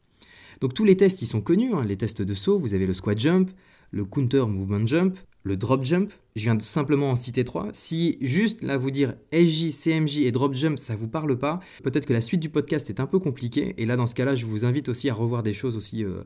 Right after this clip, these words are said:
sur des chaînes YouTube qui en parlent. Euh, intéressez-vous à ça si vous n'en faites pas, ou si même dans vos formations de kiné vous n'avez jamais vu ça et que vous faites de la kiné du sport, il faut peut-être revenir sur, euh, sur ce genre de choses avant, avant que là on en discute. Je viens de simplement en citer trois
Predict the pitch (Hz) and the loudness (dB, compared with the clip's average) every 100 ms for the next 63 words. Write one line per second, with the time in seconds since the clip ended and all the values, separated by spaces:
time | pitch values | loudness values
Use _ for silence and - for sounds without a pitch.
0 | - - 120 110 107 120 113 123 120 - | -14 -4 0 2 4 4 2 -2 -6 -4
1 | 101 95 156 - - _ 170 107 98 135 | -2 -2 -4 -6 -10 _ -6 -4 -4 -2
2 | 123 135 135 - 123 123 - 110 151 170 | 0 2 2 2 0 0 -2 -4 -4 -6
3 | - 104 110 104 123 123 151 147 120 107 | -6 -2 -2 -2 -4 -2 0 2 2 -2
4 | - 139 131 131 113 104 107 143 127 135 | -2 0 0 0 0 -2 -2 -2 0 -2
5 | 120 139 143 113 101 95 95 95 127 147 | -2 -4 -2 -2 -2 -2 -2 -2 2 2
6 | 120 113 151 175 - - 107 107 131 123 | 0 -2 -6 -6 -12 -6 -4 0 0 0
7 | 107 - 107 104 110 151 147 - - - | 0 0 -4 -4 -4 -2 -2 -6 -14 -8
8 | 117 139 131 123 127 - 110 110 123 123 | -2 0 0 -2 -4 -4 -2 -2 -2 -4
9 | 123 107 95 - - 110 - 110 113 98 | -6 -4 -4 -8 -10 -10 -8 -6 -4 -4
10 | - 151 156 104 104 120 107 110 107 113 | -2 -4 -2 -4 -2 -2 -4 -6 -4 -2
11 | 120 113 101 98 98 - - - - 123 | 0 0 0 -2 -6 -14 -20 -20 -4 0
12 | 160 156 190 185 185 185 156 123 127 123 | 4 4 2 4 4 4 2 -2 0 0
13 | - 160 233 | 0 -4 -6